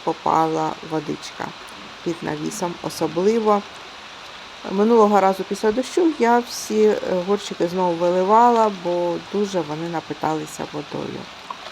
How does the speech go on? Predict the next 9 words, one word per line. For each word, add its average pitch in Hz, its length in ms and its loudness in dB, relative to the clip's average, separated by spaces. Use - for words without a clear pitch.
Сподіваємося, 220 1080 2
що 180 220 -4
сьогодні 185 500 0
вночі 185 600 0
я 180 240 2
буду 180 300 2
спати 185 680 2
нарешті. 233 640 2
Е, 247 60 -4